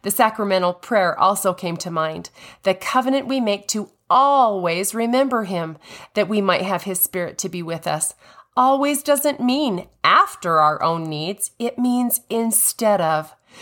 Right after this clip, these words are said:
But if we put Him and His desires for us first, then He'll grant us the means whereby that we may accomplish all things, including those things that are important to us, including our physical, mental, and spiritual well-being.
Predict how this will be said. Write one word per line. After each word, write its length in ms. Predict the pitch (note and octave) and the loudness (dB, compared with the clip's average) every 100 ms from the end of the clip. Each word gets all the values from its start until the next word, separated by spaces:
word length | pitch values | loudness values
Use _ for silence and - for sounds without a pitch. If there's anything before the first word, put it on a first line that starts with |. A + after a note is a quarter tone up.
| - - | -18 -2
But 100 | G#3+ | 0
if 160 | A#3+ | 0
we 100 | A#3+ | 0
put 300 | A3 - B3+ | -4 -2 -2
Him 540 | - - D#4+ D4 A#3 C4+ | -4 -4 2 2 2 -2
and 140 | G3 F#3 | -2 -2
His 180 | G3 | -4
desires 520 | F3+ F3 E3+ E3+ E3+ - | -6 -4 -2 0 -2 -6
for 240 | E3+ - | -8 -4
us 240 | - D#3+ - | -2 0 -2
first, 800 | - - F#4+ C#4+ C4 - - - - - - - | -6 -2 2 4 2 0 -4 -10 -16 -20 -20 -4
then 180 | C#4 C#4+ | 2 2
He'll 280 | C#4+ E4 D4+ | 2 0 0
grant 460 | B3+ C#4 C#4+ E4+ | 0 2 4 4
us 120 | A#3+ - | 0 0
the 160 | F3+ | -2
means 340 | F3+ E3+ D#3+ E3+ | -4 -4 -6 -6
whereby 520 | F3+ E3+ D#3+ D#3 D#3+ | -4 -2 2 2 2
that 180 | F3+ G#3 | -2 -2
we 120 | A#3+ | 0
may 200 | A#3+ A#3+ | 2 2
accomplish 520 | B3+ A#3+ A#3 A#3+ - - | 0 0 0 0 -6 0
all 180 | - F#3+ | 2 2
things, 460 | F#3 F3 D#3+ D#3+ - | 0 -6 -8 -8 -10
including 500 | - G3 - F#3 F#3 | -8 -6 -2 -2 -2
those 320 | F3+ A3 B3+ - | 2 2 2 -2
things 280 | G3 G3+ | -4 -2
that 120 | G#3 G3+ | -4 -2
are 60 | |
important 440 | G#3 - A3 A#3 A3+ | -2 0 -2 -2 -4
to 200 | D#4 C4+ | 0 2
us, 240 | D#3+ - - - - | 0 -2 -8 -18 -10
including 500 | - - - E4 F4+ | -4 -2 0 2 4
our 120 | F#3+ | 2
physical, 480 | E3+ F#3+ E3+ F3 E3+ | 2 -2 -4 -4 -4
mental, 420 | F3 E3 E3 E3+ - | -2 -2 -2 -2 0
and 160 | E3+ | -2
spiritual 520 | E3+ - E3+ - F#3+ | -2 -2 -4 -4 -6
well-being. 640 | D#3+ E3 D#3+ E3+ E3 D#3 E3 | -2 -2 -2 -2 -6 -8 -12